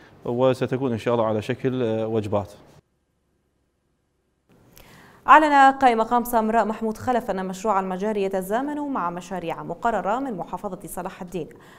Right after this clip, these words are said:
Speaker 2: والتي شملت مختلف القطاعات وتتوافق مع مشاريع أخرى ضمن قانون سامراء عاصمة العراق للحضارة الإسلامية.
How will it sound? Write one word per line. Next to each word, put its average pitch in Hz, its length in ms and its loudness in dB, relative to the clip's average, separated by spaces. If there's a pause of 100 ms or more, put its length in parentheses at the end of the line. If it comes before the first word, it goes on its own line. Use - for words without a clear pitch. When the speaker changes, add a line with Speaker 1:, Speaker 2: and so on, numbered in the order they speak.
(140)
Speaker 2:
والتي 170 260 -6
شملت 196 360 -4
مختلف 247 380 -8
القطاعات 175 640 -6
وتتوافق 220 720 -4
مع 208 300 -2
مشاريع 170 520 -8
أخرى 160 420 -4 (400)
ضمن 285 260 0
قانون 208 520 -2
سامراء 190 440 -4
عاصمة 185 460 -4
العراق 175 400 -6
للحضارة 170 560 -8
الإسلامية. 190 800 -10